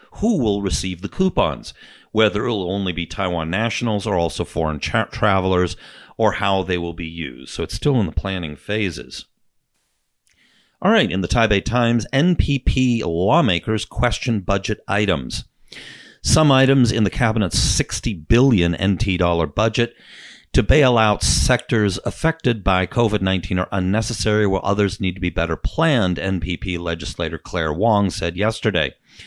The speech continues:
Some of the money could be put to better use, such as improving disease prevention measures at markets and stores, she said at a Q and A session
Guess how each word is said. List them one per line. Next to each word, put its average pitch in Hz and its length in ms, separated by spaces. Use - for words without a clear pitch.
Some 120 460
of 98 220
the 92 80
money 110 260
could 92 160
be - 80
put - 240
to - 60
better 92 220
use, 127 400
such 139 260
as 120 120
improving 165 720
disease 120 440
prevention 104 540
measures 104 420
at - 100
markets 90 440
and 90 140
stores, 98 720
she - 200
said 87 340
at 87 200
a 78 180
Q - 300
and 85 80
A 80 120
session 73 520